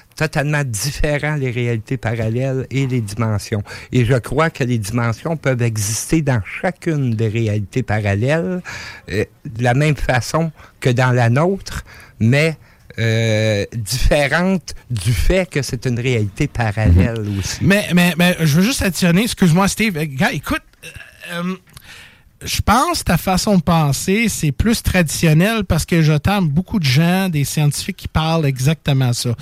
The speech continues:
Speaker 2: Il n'y a rien de mauvais à ce que tu viens de dire là, parce que peut-être c'est, c'est une réalité que ce que tu dis,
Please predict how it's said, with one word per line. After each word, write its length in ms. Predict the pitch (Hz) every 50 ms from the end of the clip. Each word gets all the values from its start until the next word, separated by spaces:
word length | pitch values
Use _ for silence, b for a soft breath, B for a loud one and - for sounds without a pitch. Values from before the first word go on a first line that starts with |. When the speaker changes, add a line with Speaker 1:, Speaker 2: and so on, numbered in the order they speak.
| B B B B B
Speaker 2:
Il 40 | B
n'y 40 | 170
a 20 | 175
rien 200 | 185 226 269 285
de 40 | 240
mauvais 280 | 202 180 165 156 202 233
à 100 | 202 170 - 170
ce 140 | 147 - -
que 40 | -
tu 160 | - - -
viens 120 | 151 143 143
de 100 | 143 131
dire 260 | 120 135 131 123 117
là, 220 | 123 143 165 170 151 B B B B B B B
parce 260 | 185 202 - - -
que 220 | - 214 214 226
peut-être 480 | 196 - - 170 - - 202 214 208 -
c'est, 340 | - - - 175 160 156 156
c'est 320 | 139 - - 165 147 -
une 160 | 165 160 151
réalité 540 | 151 143 151 147 131 127 123 - 156 160 165
que 120 | - 160 143
ce 140 | - -
que 60 | - -
tu 60 | 131
dis, 260 | 117 117 165 233 220